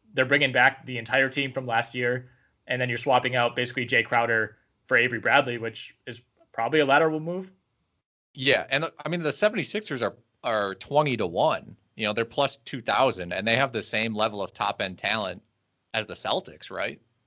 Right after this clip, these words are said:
Speaker 2: I know the seventy-sixers were disappointing last year, but if we're talking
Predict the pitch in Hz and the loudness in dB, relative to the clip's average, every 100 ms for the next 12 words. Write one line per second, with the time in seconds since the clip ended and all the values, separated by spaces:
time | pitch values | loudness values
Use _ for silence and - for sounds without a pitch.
0 | _ _ _ - 139 147 151 147 127 165 | _ _ _ -6 -2 -2 0 -2 -4 -6
1 | - - 123 120 110 - 175 175 95 92 | -8 -10 -6 -6 -6 -4 -2 -2 -4 -4
2 | 104 101 107 98 104 117 110 110 95 90 | -6 -6 -6 -6 -4 -2 0 -2 -4 -8